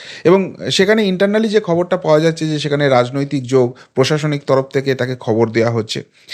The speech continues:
এই অবস্থায় এনআইএ তাকে একবার কার্যত ঘিরে ফেলে এবং তোলার মতো পরিস্থিতি হয়। কিন্তু অদ্ভুত ব্যাপার দেখা যায় যে সিআইডি, পশ্চিমবঙ্গের যে সিআইডি আছে, সেই একই জাল নোট পাচার চক্রে এই আসাদুল্লাহ বিশ্বাসকে তখন গ্রেপ্তার করে ফেলে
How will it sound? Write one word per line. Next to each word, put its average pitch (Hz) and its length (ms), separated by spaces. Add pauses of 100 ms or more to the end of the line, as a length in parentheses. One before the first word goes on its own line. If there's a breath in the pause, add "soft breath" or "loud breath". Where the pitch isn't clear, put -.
(260 loud breath)
এই 247 220
অবস্থায় 202 520 (280 loud breath)
এনআইএ 220 420
তাকে 196 260
একবার 170 380
কার্যত 139 420
ঘিরে 131 280
ফেলে 160 260
এবং 147 240
তোলার 131 280
মতো 139 220
পরিস্থিতি 117 480
হয়। 101 180 (160)
কিন্তু 202 320
অদ্ভুত 180 360
ব্যাপার 135 320
দেখা 110 220
যায় 117 180 (420 loud breath)
যে 151 160
সিআইডি, 185 720
পশ্চিমবঙ্গের 214 580
যে 208 140
সিআইডি 175 520
আছে, 147 280 (280 loud breath)
সেই 196 380
একই 185 560
জাল 160 400
নোট 175 240 (120)
পাচার 151 280
চক্রে 160 460 (260 loud breath)
এই 226 320 (240 loud breath)
আসাদুল্লাহ 180 640
বিশ্বাসকে 143 520
তখন 160 280
গ্রেপ্তার 113 340
করে 104 200
ফেলে 98 240